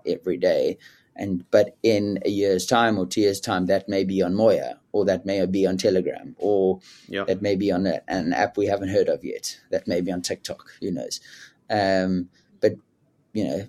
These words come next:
Speaker 1: we need to f-, we currently leverage that, um, uh, method of distribution because, um, that's where employees are, right? Um, but if, in the
Speaker 2: Yeah.
Speaker 1: future, that may change.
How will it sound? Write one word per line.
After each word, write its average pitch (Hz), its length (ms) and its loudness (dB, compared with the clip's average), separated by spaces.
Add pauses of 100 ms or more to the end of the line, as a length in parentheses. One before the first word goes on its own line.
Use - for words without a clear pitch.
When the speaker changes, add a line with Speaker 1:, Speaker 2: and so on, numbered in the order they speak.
(120)
Speaker 1:
we 113 200 2
need 110 240 0
to 104 80 -4
f-, - 180 -10 (260)
we 120 280 2
currently 104 500 -2
leverage 95 480 0
that, - 460 -8 (160)
um, 90 460 -6 (1500)
uh, 113 300 6
method 113 320 4
of 104 160 -2
distribution 107 680 2
because, 98 580 0 (420)
um, 95 500 -2 (240)
that's 98 220 0
where 85 100 0
employees 82 380 -2
are, - 140 -4 (120)
right? - 320 -4 (220)
Um, 85 220 -6
but 92 160 -2
if, 95 180 -6
in 101 180 -8
the 110 60 -4
Speaker 2:
Yeah. 107 60 -4
Speaker 1:
future, - 200 -2
that 90 200 -6
may 87 100 -4
change. 76 420 -8